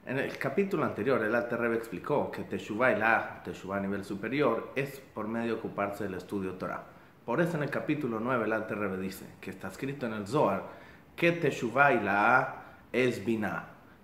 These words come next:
Teshuvah a nivel superior es Binah, entendimiento. Y como está escrito,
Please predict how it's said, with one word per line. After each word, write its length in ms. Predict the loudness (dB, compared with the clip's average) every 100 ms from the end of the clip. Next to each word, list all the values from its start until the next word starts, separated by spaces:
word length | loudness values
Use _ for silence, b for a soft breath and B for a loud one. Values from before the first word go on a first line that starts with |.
| -12
Teshuvah 380 | -10 -6 2 4
a 20 |
nivel 280 | 4 0 -2
superior 720 | -4 -6 0 4 4 2 -4 0
es 400 | 2 4 0 -2
Binah, 440 | 0 2 0 -2 -6
entendimiento. 920 | -4 -4 -2 -2 0 -2 -4 -8 -14 B B B -14
Y 60 |
como 320 | -10 -10 -10
está 200 | -12 -12
escrito, 540 | -10 -2 0 2 2